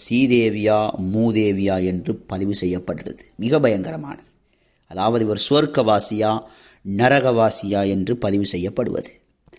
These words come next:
ஹஜ்ரத் இமாம் இப்னுல் கய்யிம் ரஹ்மத்துல்லாஹி அலைஹி அவர்கள் சொல்கிறார்கள், அல்லாஹுடைய ரஹ்மத் என்றால், மிக கவனமாக கேளுங்கள்,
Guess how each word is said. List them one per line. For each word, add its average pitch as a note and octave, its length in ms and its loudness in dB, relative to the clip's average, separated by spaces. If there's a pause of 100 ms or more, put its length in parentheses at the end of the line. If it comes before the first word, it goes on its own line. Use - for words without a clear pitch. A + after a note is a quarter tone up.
(460)
ஹஜ்ரத் C3+ 340 0
இமாம் D#3 240 2
இப்னுல் C#3 380 2
கய்யிம் C3+ 400 2
ரஹ்மத்துல்லாஹி B2 760 2
அலைஹி A#2+ 460 2
அவர்கள் A2 420 0
சொல்கிறார்கள், G2 840 -2 (600)
அல்லாஹுடைய C#3 720 2
ரஹ்மத் E3+ 360 -2
என்றால், G#2+ 600 2
மிக A#2+ 200 0
கவனமாக A#2 520 0
கேளுங்கள், F#2 680 -4